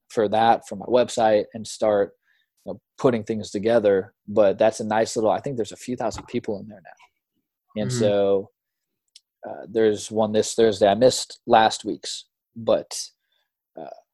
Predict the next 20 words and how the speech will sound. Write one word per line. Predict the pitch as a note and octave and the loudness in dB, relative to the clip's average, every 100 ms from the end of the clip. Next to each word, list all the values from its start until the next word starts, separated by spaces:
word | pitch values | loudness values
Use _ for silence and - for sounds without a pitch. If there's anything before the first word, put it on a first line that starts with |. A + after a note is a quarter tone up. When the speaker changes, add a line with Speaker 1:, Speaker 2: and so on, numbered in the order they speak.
| _ - | _ -4
Speaker 1:
I | |
hadn't | G#2+ F#2+ | -4 -2
started | - G#2+ G2 | -4 -2 -4
the | |
book | G#2 F#2+ - | -8 -10 -10
yet. | C#2 - _ _ _ _ _ _ - | -16 -18 _ _ _ _ _ _ -4
But | G2+ | 0
I'll | A2 | 0
finish | - A2+ G#2+ G#2 | 0 -2 -2 -4
through | - G#2 | -4 -6
the | G#2 | -2
first | A2+ G2+ | -2 -2
two | - | -6
chapters, | G#2 A#2 G#2+ G#2 G2+ G2 - - _ | 0 2 2 0 -4 -8 -14 -20 _
and | G#2+ G2+ | -12 -6
we'll | G2+ | -4
go | G#2+ G#2+ | 0 0
over | G#2 G2 | 0 -4
chapter | - G2+ G#2 | -4 -4 -4
two | - - A#2+ A2 A2 G#2 | -8 -2 0 0 -2 -6